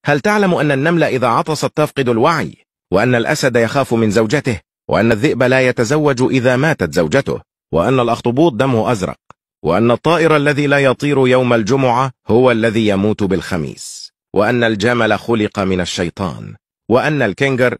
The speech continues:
لا يشرب الماء؟ وأن الكسلان لا يمرض؟ وأن الأسد يصوم مثل البشر؟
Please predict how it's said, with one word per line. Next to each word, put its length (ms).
لا 200
يشرب 420
الماء؟ 300
وأن 260
الكسلان 520
لا 180
يمرض؟ 380
وأن 300
الأسد 420
يصوم 640
مثل 280
البشر؟ 560